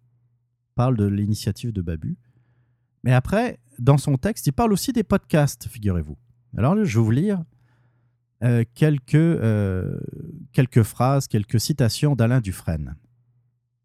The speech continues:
Alors, son, son texte commence par « Vous voulez des auditeurs ?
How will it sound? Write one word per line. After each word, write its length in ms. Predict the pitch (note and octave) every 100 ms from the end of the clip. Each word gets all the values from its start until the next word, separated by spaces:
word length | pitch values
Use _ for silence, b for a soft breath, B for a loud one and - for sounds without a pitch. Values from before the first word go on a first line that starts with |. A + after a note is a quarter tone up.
| _ _ _ -
Alors, 180 | C3 -
son, 220 | - C#3+
son 220 | - - B2
texte 260 | G3 -
commence 380 | - C3+ F3+ -
par « 360 | - C#3 D#3+ D3+ b b b b
Vous 160 | G#2+ B2
voulez 220 | D#3 G#3
des 180 | F#3 E3
auditeurs ? 560 | D#3 C3 D#3 D#3+ F3+